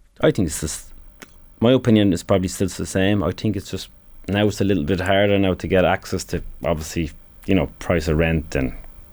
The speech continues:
you know, I know people are just, you know, people are giving out. They need, we need more homes built and more apartments. We need, we need more places for, because the population of the country has grown, and sometimes you might get s-,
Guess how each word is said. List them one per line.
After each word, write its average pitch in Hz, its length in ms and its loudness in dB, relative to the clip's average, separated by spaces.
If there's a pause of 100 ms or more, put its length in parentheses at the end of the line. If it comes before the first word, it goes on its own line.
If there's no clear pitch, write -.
(300)
you 82 80 0
know, 65 80 -2
I 73 80 0
know 87 120 4
people 78 320 0
are 73 60 2
just, 73 220 -4 (260)
you 87 80 2
know, 64 140 0 (320)
people 90 240 2
are - 20 2
giving 76 300 2
out. 78 180 0
They 82 80 2
need, 85 220 4
we 85 80 2
need 92 160 6
more 82 180 6
homes 78 300 0
built 73 320 -4
and 71 120 -6
more 71 360 -2 (960)
apartments. 92 640 -2
We 90 80 2
need, 90 260 2 (260)
we 123 80 2
need 135 120 6
more 113 180 4
places 95 300 0
for, 92 120 -2
because 87 180 -4
the 87 80 -4
population 113 420 0
of 85 80 -2
the - 60 -4
country 85 640 -4
has 85 160 -8
grown, 87 420 2
and 78 80 -4
sometimes 90 460 -2
you 92 80 0
might 98 180 2
get 87 120 -2
s-, - 120 -16